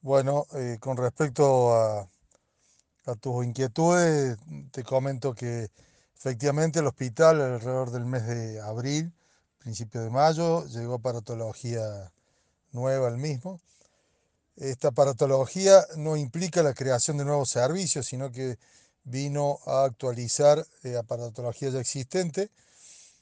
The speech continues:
Eh, por lo tanto, no, no se han incrementado los servicios del hospital y así tampoco su personal. Esto recién se podrá hacer efectivo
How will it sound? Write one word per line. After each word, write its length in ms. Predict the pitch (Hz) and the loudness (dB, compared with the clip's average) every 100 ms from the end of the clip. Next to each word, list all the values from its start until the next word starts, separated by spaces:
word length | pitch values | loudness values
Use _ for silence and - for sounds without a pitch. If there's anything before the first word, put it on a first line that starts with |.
| _ _ | _ _
Eh, 280 | 131 127 117 | -8 -8 -6
por 140 | - | -4
lo 120 | 131 123 | -4 0
tanto, 520 | 160 160 160 151 135 | 2 2 4 4 4
no, 380 | 131 139 131 127 | 0 0 0 0
no 160 | 135 | -2
se 180 | - 156 | 0 0
han 140 | 147 | 0
incrementado 720 | 143 123 127 120 123 123 185 165 | -2 -6 -6 -4 -2 8 10 10
los 180 | 131 110 | 6 -2
servicios 720 | 123 120 135 - 127 117 98 _ _ _ _ _ - | -2 -2 -6 -6 -4 -4 -6 _ _ _ _ _ -12
del 220 | 123 127 | -6 -6
hospital 520 | 117 123 107 139 175 - _ _ _ | -6 -8 2 4 2 -2 _ _ _
y 140 | - 123 | -8 -6
así 180 | 110 | -6
tampoco 480 | 127 127 120 151 147 | 0 0 2 0 0
su 260 | 131 123 113 | -4 -6 -6
personal. 600 | 120 110 - 123 147 107 _ _ _ _ _ _ - | -6 -6 -4 0 0 -2 _ _ _ _ _ _ -8
Esto 300 | 143 147 160 | -6 0 2
recién 400 | 139 127 160 147 | 2 0 0 0
se 320 | 147 135 123 107 | 0 0 -2 -8
podrá 800 | - 127 135 147 143 131 123 110 _ _ _ _ _ | -6 -2 2 6 8 8 4 2 _ _ _ _ _
hacer 280 | 123 113 151 | -4 -2 -2
efectivo 600 | 135 143 131 170 180 170 | -2 -2 -2 -2 0 0